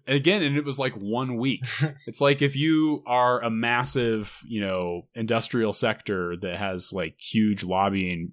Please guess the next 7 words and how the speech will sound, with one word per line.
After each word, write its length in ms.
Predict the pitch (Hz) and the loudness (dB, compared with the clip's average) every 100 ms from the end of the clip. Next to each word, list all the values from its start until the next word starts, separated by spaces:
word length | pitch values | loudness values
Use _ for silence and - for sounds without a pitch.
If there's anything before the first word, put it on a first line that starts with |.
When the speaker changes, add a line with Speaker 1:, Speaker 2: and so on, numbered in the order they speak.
| - | -4
Speaker 1:
pull, 380 | 92 80 76 - _ _ _ - | -2 -2 -4 -12 _ _ _ -2
then 640 | 104 104 101 98 95 87 | 2 2 2 0 0 0
you 100 | 104 | 0
can 160 | 110 104 | 0 0
get 180 | 101 | 0
things 220 | 98 98 92 | -2 -6 -4
done 520 | 98 101 98 90 | -2 -2 -2 -4